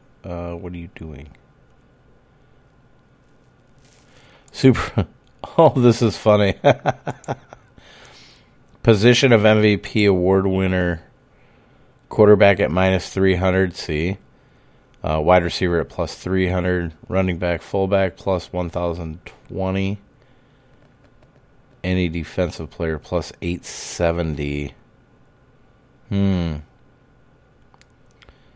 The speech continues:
Interesting. See, wide receiver, you actually, I, I kinda like that at the plus three hundred. Uh, position of M V P, M V P award, quarterback versus any other position.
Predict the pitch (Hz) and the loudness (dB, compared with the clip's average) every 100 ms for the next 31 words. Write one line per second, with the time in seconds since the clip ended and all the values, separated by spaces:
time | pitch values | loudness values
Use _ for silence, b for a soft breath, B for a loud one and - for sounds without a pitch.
0 | b b _ _ _ - 87 82 - 80 | b b _ _ _ -8 -6 -6 -6 -10
1 | 73 - 69 69 71 - 92 82 95 95 | -10 -14 -12 -12 -14 -6 -2 2 2 0
2 | - 92 87 82 78 78 73 - 76 - | -4 -4 -2 -2 -2 -4 -6 -10 -12 -10
3 | 76 80 - 69 - 87 82 80 76 - | -8 -8 -8 -10 -8 -6 -4 -6 -8 -8
4 | 76 73 69 80 80 - - 78 - - | -6 -6 -8 -16 -18 -18 -14 -14 -14 -14
5 | 78 80 78 76 _ _ _ _ b b | -12 -10 -10 -12 _ _ _ _ b b
6 | b b b b b b _ _ _ _ | b b b b b b _ _ _ _
7 | _ _ _ _ _ - 80 80 78 - | _ _ _ _ _ -6 -4 -4 -6 -6
8 | 85 90 - 87 85 85 82 82 80 - | -6 -6 -4 -2 -2 -2 -4 -10 -12 -14
9 | - 85 82 78 - 101 92 92 92 - | -8 -6 -4 -6 -6 -4 -2 0 -2 -4
10 | - 95 92 90 82 92 82 82 90 87 | -2 0 2 0 -2 -6 -4 -6 -4 -4
11 | 85 80 - 78 82 92 98 - 98 95 | -4 -6 -8 -10 -4 -2 -2 -2 -2 0
12 | 90 | -4